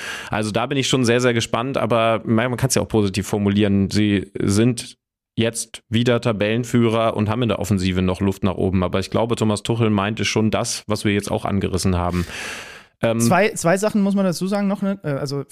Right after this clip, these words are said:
Speaker 2: wenn's ganz blöd läuft, dann nehmen sie trotzdem nur einen Punkt mit. Du erinnerst dich an Ritz Doan kurz vor der Halbzeitpause, da wären sie sogar fast in Rückstand geraten, weil
Speaker 1: Ja.
Speaker 2: Fonzie Davis komplett schläft. Und dann einmal musste Jan Sommer noch ran gegen, äh, Soller. Das war in dieser Phase, wo plötzlich Freiburg dann nochmal klopft in Richtung eins eins.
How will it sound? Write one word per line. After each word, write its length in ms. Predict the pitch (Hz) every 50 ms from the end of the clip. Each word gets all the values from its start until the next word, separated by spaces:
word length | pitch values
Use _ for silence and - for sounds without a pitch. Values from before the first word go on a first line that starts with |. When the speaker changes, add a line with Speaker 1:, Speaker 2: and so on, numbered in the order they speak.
| - - _ _ _
Speaker 2:
wenn's 260 | - 139 170 165 - -
ganz 260 | 190 226 302 - -
blöd 260 | 226 226 233 240 196 196
läuft, 340 | 202 202 226 254 247 - -
dann 80 | 180
nehmen 140 | 180 196 202 190
sie 80 | 185
trotzdem 280 | 151 214 240 - 214 180
nur 120 | 160 147
einen 200 | - 139 143 143
Punkt 220 | - 156 147 131 123
mit. 260 | 156 202 - - -
Du 80 | 170 165
erinnerst 300 | 160 175 196 202 196 -
dich 160 | 208 - -
an 100 | 170 165
Ritz 220 | 160 151 180 175 -
Doan 260 | 175 175 185 190 190
kurz 180 | 190 190 180 -
vor 100 | - 185
der 80 | 160 151
Halbzeitpause, 640 | 165 190 - - 196 170 175 185 196 220 226 226
da 100 | 165 147
wären 100 | 170 175
sie 80 | 170 170
sogar 200 | 170 160 160 151
fast 220 | - 185 - -
in 80 | 165 156
Rückstand 360 | 143 156 170 - - 190 190
geraten, 340 | 185 165 156 156 190 - 196
weil 100 | 165 156
Speaker 1:
Ja. 60 | - 196
Speaker 2:
Fonzie 240 | 175 170 147 147
Davis 340 | 127 151 151 175 202 - -
komplett 320 | - 185 165 - 180 - -
schläft. 460 | - - 175 180 214 269 - - - - - - - - - -
Und 160 | - 185 180
dann 200 | 185 180 180 175 - _
einmal 360 | 175 185 233 262 247 254 240
musste 220 | 233 233 - - 226
Jan 140 | 214 220 220
Sommer 220 | 208 196 165 135
noch 160 | 127 117 104
ran 220 | 110 107 104 101 - _ _ _ -
gegen, 360 | 160 156 143 160 156 156 -
äh, 340 | - 151 147 143 143 - 147
Soller. 280 | - - 170 156 143 127
Das 120 | 147 139
war 120 | - 170 170
in 80 | 175
dieser 180 | 160 170 165 156
Phase, 320 | - 180 170 196 196 170
wo 80 | 165 170
plötzlich 540 | 160 - 185 208 233 - - 226 226 - -
Freiburg 340 | - 170 190 214 214 202 -
dann 100 | 190 185
nochmal 240 | 190 175 196 180 170
klopft 340 | - - 202 180 - - -
in 100 | 160 156
Richtung 260 | 147 170 165 175 160 135
eins 180 | 143 151 131
eins. 340 | - 139 131 113 - -